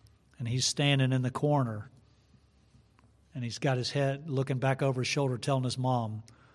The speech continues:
"I'm standing up on the outside, but I'm sitting down on the inside." Don't we do that to God sometimes? You know, he tells you, "I'm, I'm doing what you say, God, but my heart's not there."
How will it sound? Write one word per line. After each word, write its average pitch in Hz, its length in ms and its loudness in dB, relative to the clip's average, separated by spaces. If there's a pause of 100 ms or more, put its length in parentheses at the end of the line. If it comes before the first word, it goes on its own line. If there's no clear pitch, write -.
(760)
"I'm 131 180 4
standing 165 580 10
up 170 200 8
on 165 140 8
the 160 140 8
outside, 120 760 4
but 117 140 -4
I'm 127 160 2
sitting 127 400 4
down 123 280 6
on 113 140 2
the 113 140 2
inside." 110 640 0 (3750)
Don't 143 120 0
we 160 80 4
do 170 120 8
that 165 200 6
to 135 60 2
God 139 340 4
sometimes? 147 600 -2
You 165 80 -6
know, 139 120 -2
he 127 140 -2
tells 139 300 -2
you, 143 160 -6
"I'm, 151 240 -2
I'm 151 160 0
doing 170 200 8
what 160 200 6
you 151 60 2
say, 151 260 4
God, 123 300 0
but 117 140 -8
my 123 160 -2
heart's 120 340 -6
not 113 240 -12
there." 110 320 -14